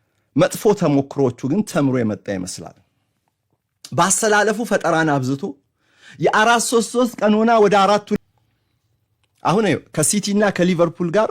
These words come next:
ህጸጾችን፣ ነቀፋ ስናበዛበት የነበረ ማድነቅ ውጭ የማታ ማታ አሸናፊ ሆኖ የመውጣቱም ነገር እንዲህ እንድንል ያስገድደናል። ብዙ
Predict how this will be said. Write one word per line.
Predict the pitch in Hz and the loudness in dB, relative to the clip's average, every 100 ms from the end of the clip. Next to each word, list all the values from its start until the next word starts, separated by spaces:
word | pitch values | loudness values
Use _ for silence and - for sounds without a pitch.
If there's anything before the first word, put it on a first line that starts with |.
| - _ _ | -6 _ _
ህጸጾችን፣ | 196 202 - 196 180 170 - | -4 -2 0 2 0 -2 0
ነቀፋ | 147 156 165 156 143 | 0 2 0 -2 -2
ስናበዛበት | 147 147 139 131 123 120 95 113 | 0 2 2 2 0 0 -2 -4
የነበረ | 120 127 110 117 | -2 -2 -2 -4
ማድነቅ | 107 104 110 | -4 -6 -8
ውጭ | 87 - - _ _ _ _ _ _ _ _ _ _ _ _ _ _ _ _ _ - | -12 -20 -20 _ _ _ _ _ _ _ _ _ _ _ _ _ _ _ _ _ 0
የማታ | 170 196 180 175 | 2 2 2 0
ማታ | 156 151 | 0 0
አሸናፊ | 139 - 127 123 117 | -2 -2 -2 -2 -2
ሆኖ | 123 123 | -4 -2
የመውጣቱም | 120 123 - 110 110 95 | 0 -2 -2 -4 -4 -8
ነገር | 101 127 - _ _ _ _ _ _ _ _ _ _ _ _ _ _ | -6 -6 -8 _ _ _ _ _ _ _ _ _ _ _ _ _ _
እንዲህ | - 156 165 | -2 0 2
እንድንል | 160 127 117 196 | 0 0 0 0
ያስገድደናል። | 185 - 120 104 92 87 - _ _ _ _ _ _ _ - | 0 -2 -6 -8 -10 -10 -12 _ _ _ _ _ _ _ -8
ብዙ | 175 | -6